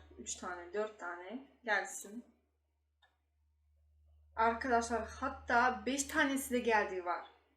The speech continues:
Biliyor musunuz? Gerçekten canlı yayınlarımda bakarsınız, görürsünüz. Beş tane geldiği var gerçekten. Aa, ha,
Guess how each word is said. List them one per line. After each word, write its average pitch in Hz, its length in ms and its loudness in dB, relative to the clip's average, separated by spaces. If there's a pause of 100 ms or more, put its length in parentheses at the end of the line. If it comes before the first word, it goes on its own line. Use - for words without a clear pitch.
(240)
Biliyor 240 200 -2
musunuz? 208 440 -8
Gerçekten 233 720 -2 (460)
canlı 233 320 0
yayınlarımda 208 1300 -2 (260)
bakarsınız, 208 720 -8
görürsünüz. 196 720 -10
Beş 196 140 -8
tane 190 280 -12
geldiği 175 340 -6
var 180 220 -6
gerçekten. - 640 0 (920)
Aa, 240 240 10 (360)
ha, 220 600 4